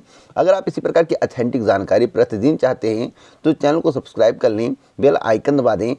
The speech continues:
all पर सेलेक्ट कर दें, जिससे हमारे वीडियो का नोटिफिकेशन आप तक सबसे पहले पहुंच जाए, वीडियो को आप सबसे पहले देख पाएँ। साथ ही के साथ पूरी जानकारी दूंगा दरोगा भर्ती के संबंध में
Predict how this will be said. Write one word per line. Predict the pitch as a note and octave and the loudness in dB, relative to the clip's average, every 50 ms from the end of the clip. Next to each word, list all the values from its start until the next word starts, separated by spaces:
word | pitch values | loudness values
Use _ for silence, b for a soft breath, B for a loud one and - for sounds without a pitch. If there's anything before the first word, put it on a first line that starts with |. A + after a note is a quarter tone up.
| b b b b - | b b b b 0
all | C3 C#3+ D#3+ | 2 2 0
पर | D3+ - C3+ | 0 -2 -2
सेलेक्ट | - C3+ C3+ C#3+ - - | 0 2 2 2 2 0
कर | A#2+ G2+ | 0 0
दें, | E2+ F2 A2 - - _ _ | 0 -2 -6 -6 -8 _ _
जिससे | - A#2 - - | -12 -10 -6 -4
हमारे | B2+ B2+ A2+ A2 | -2 0 0 0
वीडियो | G2+ G2 A2+ A#2 B2+ A#2+ | 0 -2 -2 -2 -2 0
का | - A#2 | 2 2
नोटिफिकेशन | A2+ A2+ A#2+ C3+ C3 B2+ - - G2 B2 D3 - - - | 2 0 -2 -2 -4 -4 -4 -4 -4 -4 -6 -6 -4 -4
आप | A2+ - - - | -4 -2 -2 -4
तक | - - | -4 -4
सबसे | - - - - | -8 -12 -6 -2
पहले | - G2+ F#2 F#2+ | 0 0 0 0
पहुंच | - - A#2 B2 A2+ | -2 -4 -4 -4 -2
जाए, | F2+ F#2 F#2 G#2 G#2+ A2+ b b b b b | 0 0 0 0 -2 -4 b b b b b
वीडियो | G2 F2+ G#2+ A#2 B2 C#3 C#3+ | -8 -4 -4 -2 0 0 0
को | - A2+ G#2 | 0 0 0
आप | G2+ - | 0 -2
सबसे | - F2 - - | -4 -10 -10 -4
पहले | - F2 E2 F#2+ G#2 | -4 -2 0 -2 -2
देख | F2 C#2+ B1+ - - - | -4 -6 -10 -12 -10 -10
पाएँ। | - - B1 - - - - b b b b b b b b | -10 -10 -10 -12 -16 -20 -20 b b b b b b b b
साथ | - - F#3+ G3+ | -4 0 0 0
ही | A3 - A#3 | 0 0 -2
के | - A#3 | -2 0
साथ | G3 G#3 G3 - - | 0 0 0 0 0
पूरी | F#3 F3+ F3 | 2 2 2
जानकारी | C3+ C3+ A#2+ B2 - B2+ B2 A#2+ | 2 2 0 0 0 0 0 2
दूंगा | F2+ - B2+ C#3 A#2+ A#2 G#2+ - D4+ - b b b b b b b b - | 2 2 2 4 4 2 0 -2 -6 -10 b b b b b b b b -2
दरोगा | F#2+ C3 C3 C3 B2+ C3+ | 2 2 4 4 4 4
भर्ती | B2+ G2 G2+ G2 - - D3 | 2 2 0 -2 -2 -2 -2
के | - C#3 | -2 -2
संबंध | C3+ - B2 A2 A2 G#2 G2 | -4 -4 -2 -2 -2 0 0
में | G2+ A2 - | 0 -2 -2